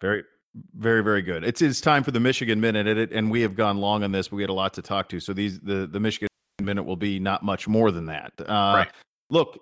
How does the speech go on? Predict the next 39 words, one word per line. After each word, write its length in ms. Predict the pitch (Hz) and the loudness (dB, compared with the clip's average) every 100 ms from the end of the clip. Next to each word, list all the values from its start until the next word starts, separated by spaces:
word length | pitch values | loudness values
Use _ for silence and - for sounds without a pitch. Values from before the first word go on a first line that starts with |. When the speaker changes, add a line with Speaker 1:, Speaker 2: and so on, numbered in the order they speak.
| _ | _
Speaker 1:
um, 480 | 131 123 113 113 113 - 135 | 2 4 4 2 -2 -8 -2
Mi-, 200 | 156 - | -2 0
Michigan 460 | 147 170 165 156 143 | -2 -2 -2 -2 0
looked 220 | 139 - - | -2 -2 0
fine. 340 | 139 135 110 | 2 2 2
I 80 | 110 | 0
think 220 | 156 131 | -4 -4
the 60 | 139 | 0
most, 280 | 131 - - | 0 -2 -6
the 80 | 117 | -2
big 240 | 147 139 | -2 -2
takeaway 440 | 139 135 123 120 | -4 -4 -2 0
that 100 | 110 | 0
I 80 | 110 | -2
took 220 | 113 120 - | -2 -4 -4
from 120 | 110 | -4
Michigan 400 | 113 110 110 110 | -2 -4 -4 -2
over, 300 | 107 104 92 | -2 -4 -4
over 200 | 107 98 | -6 -6
Cincinnati 840 | 95 127 117 107 104 110 110 110 110 _ _ | -6 -6 -4 -2 0 0 2 0 -4 _ _
was, 280 | 104 104 87 | 0 0 -2
number 300 | 117 117 113 | 0 2 4
one, 260 | 110 120 117 | 4 2 2
thank 260 | - 113 | 0 -2
you, 120 | 117 110 | -2 -2
Luke 180 | 107 | -2
Fi-, 140 | - 117 110 | -4 -6 -2
Luke 200 | 107 - | -2 0
Fickell, 400 | 117 - 107 - | -2 0 -2 -2
for 120 | - | -4
covering 480 | - 139 92 85 87 | 0 0 0 -4 -6
the 40 | |
spread. 440 | - 165 131 80 | -4 0 0 0
So 160 | - 95 | -4 -2
that 200 | 101 110 | 0 0
was 120 | - | -2
great. 320 | - 131 87 101 | 0 2 2 0
Speaker 2:
<laughs> 120 | - | -2
Speaker 1:
Um, 420 | 95 98 95 95 | -2 0 0 -2